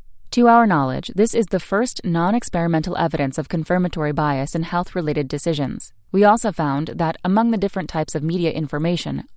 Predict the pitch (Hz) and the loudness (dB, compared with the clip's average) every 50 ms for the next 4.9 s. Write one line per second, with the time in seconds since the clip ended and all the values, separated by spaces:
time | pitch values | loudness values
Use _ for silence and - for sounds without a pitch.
0 | - - 208 247 269 240 214 170 156 147 143 139 - 147 139 135 139 143 - 156 | -2 0 2 4 4 2 2 2 0 -2 -2 -4 -2 -2 -2 -2 -2 -4 -6 -6
1 | 160 185 202 - - 160 160 156 147 - - 156 151 147 143 151 147 - - 190 | -6 -6 -6 -2 0 2 2 2 2 -2 0 -2 -2 0 -2 -2 -4 -2 0 0
2 | 208 214 180 147 139 151 143 143 139 - - - - - - 214 226 226 - 185 | 2 2 2 0 0 -2 -2 -4 -4 -6 -12 -18 -10 -4 -2 -2 -2 -2 -4 -6
3 | 160 - - - 180 190 226 247 240 - - - 262 247 208 170 139 135 - - | -6 -4 -2 0 0 0 0 -2 -6 -6 -2 0 0 0 2 0 -2 -2 -2 -4
4 | - 165 160 151 147 139 - - 170 170 175 175 175 - 139 139 - 175 | -4 -2 0 0 -2 -2 -2 -4 -2 -2 -2 -2 -2 -4 -6 -6 -6 -10